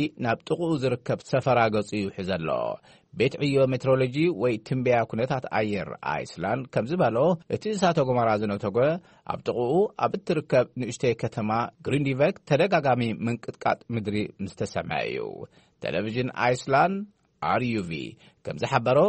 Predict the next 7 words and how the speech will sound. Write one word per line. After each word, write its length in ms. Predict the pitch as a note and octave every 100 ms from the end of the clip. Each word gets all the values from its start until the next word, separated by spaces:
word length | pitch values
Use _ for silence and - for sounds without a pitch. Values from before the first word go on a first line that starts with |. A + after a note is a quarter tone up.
| G3
ማሕበረሰብ 540 | B2+ B2+ D3 C#3+ C#3+ C#3
እቲ 240 | C#3 C#3+
ከባቢ 400 | B2 C3+ B2 A#2+ C#3+ D#3+
ክወፁ 320 | - D3+ C#3+ D3
ተገይሩሎ። 480 | C#3 G#2 E2 D#2 D2+ D2+ C2+ - - _
ብድሮን 440 | - D#2+ G#2 B2+ D#3+
ዝተለዓለ 520 | D#3 D3+ C3+ G2+ B2